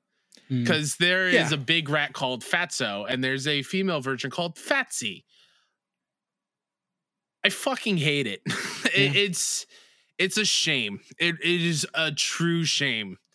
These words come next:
Speaker 2: It, it, it sucks real bad. Um, and unfortunately, that's, like, the first boss you run into.
Speaker 3: Ugh.
Speaker 2: It's called Fatso. I'm like, "Really?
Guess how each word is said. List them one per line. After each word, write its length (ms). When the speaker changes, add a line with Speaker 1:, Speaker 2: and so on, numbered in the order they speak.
Speaker 2:
It, 300
it, 640
it 180
sucks 920
real 380
bad. 440
Um, 580
and 300
unfortunately, 600
that's, 220
like, 160
the 80
first 340
boss 300
you 80
run 160
into. 420
Speaker 3:
Ugh. 240
Speaker 2:
It's 140
called 260
Fatso. 560
I'm 80
like, 200
"Really? 500